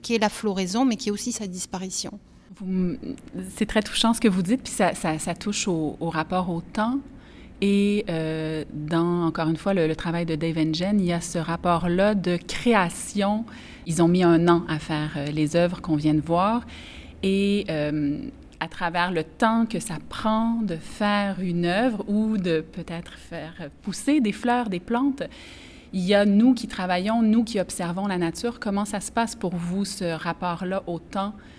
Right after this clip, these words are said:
Speaker 2: euh, dans votre jardin ?
Speaker 1: Ben justement, là, je pense qu'on peut reprendre le fameux terme de slow flower ou de slow food, en fait, qui est directement lié. C'est que quand on met autant de temps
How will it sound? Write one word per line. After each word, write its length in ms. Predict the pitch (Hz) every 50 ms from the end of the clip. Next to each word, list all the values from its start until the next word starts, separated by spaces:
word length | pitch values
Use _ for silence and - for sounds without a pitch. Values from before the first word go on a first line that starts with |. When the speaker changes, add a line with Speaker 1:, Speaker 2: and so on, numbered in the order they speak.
| - - - -
Speaker 2:
euh, 340 | 165 156 156 156 156 156 156
dans 140 | 156 165 160
votre 160 | 156 165 156
jardin ? 320 | 170 165 156 160 156 147 160 - - _ -
Speaker 1:
Ben 160 | 220 233 220
justement, 580 | 202 - - 233 - - 247 233 240 254 269 269
là, 140 | 226 214 240
je 100 | 233 -
pense 220 | - 233 240 226
qu'on 160 | - 214 202
peut 100 | 170 -
reprendre 480 | 226 190 208 190 180 - - 226 240 240
le 80 | 214 196
fameux 420 | - - 208 196 190 196 208 208
terme 440 | 208 - 196 196 208 214 214 196 180
de 100 | 175 175
slow 380 | - - - - 208 202 220
flower 500 | 220 - - - 185 180 180 170 160 208 214 - - - - - - - - - - - - - - - - - _ -
ou 140 | 247 240
de 160 | 233 202 214 190
slow 240 | 185 - - 196
food, 280 | 180 - - 214 226 196
en 100 | 226 214
fait, 180 | - 233 214 -
qui 140 | - 202
est 120 | 190 180 185
directement 580 | 185 175 202 196 190 185 - 208 196 190 190
lié. 520 | 208 220 202 185 196 185 175 175 185 208 202 - - - 190
C'est 220 | - - - 220
que 340 | 202 - - 247 254 233 - -
quand 280 | - 254 269 269 262
on 60 | 240 220
met 240 | 220 226 240 247 - -
autant 320 | 233 233 - - 262 269
de 160 | 254 233 208
temps 280 | 196 - - 226 196